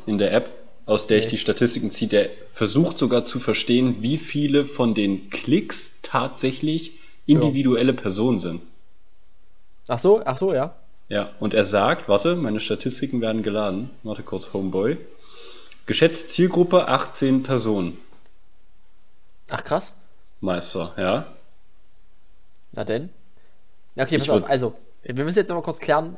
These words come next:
Speaker 2: was war dein Vater? Also war der jetzt, also ich weiß jetzt, hab jetzt leider keine, keine richtigen Plan, wie die auf Deutsch heißen,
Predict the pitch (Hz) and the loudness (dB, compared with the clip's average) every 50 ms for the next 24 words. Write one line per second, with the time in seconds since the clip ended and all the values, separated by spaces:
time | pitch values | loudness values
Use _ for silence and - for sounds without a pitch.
0 | - - - 131 120 135 160 - - 120 123 127 127 120 - 117 104 98 90 85 | -12 -12 -2 2 4 4 4 4 2 2 4 4 2 0 0 -2 -2 0 -2 -6
1 | - - - - - - - - 123 120 127 - 127 123 131 135 123 123 - - | -8 -10 -14 -14 -14 -12 -10 -6 -4 0 4 6 6 6 6 4 2 0 -4 -8
2 | - - - - - - - - 113 117 120 113 117 - 139 135 135 151 131 - | -10 -12 -14 -14 -14 -12 -10 -6 -4 -2 -2 -2 0 2 2 2 2 0 -2 -2
3 | - 131 123 - 139 127 - - 127 117 127 123 - 131 117 120 120 117 113 113 | -2 0 0 0 -2 -4 0 2 4 4 4 4 2 2 2 2 2 -2 -4 -6
4 | - - - - - - - - - - - - - 123 127 123 120 127 127 - | -8 -12 -14 -14 -14 -14 -14 -14 -14 -14 -6 -2 0 2 2 2 0 0 -2 -4
5 | 139 127 120 123 127 120 123 - 135 120 120 131 135 127 117 131 127 127 131 120 | -4 -4 -4 -4 -6 -6 0 4 6 6 6 6 4 0 -2 -2 -2 0 0 0
6 | 117 - - 139 156 - - 160 160 165 - 190 190 | 0 2 2 2 2 2 2 2 2 0 -2 -6 -10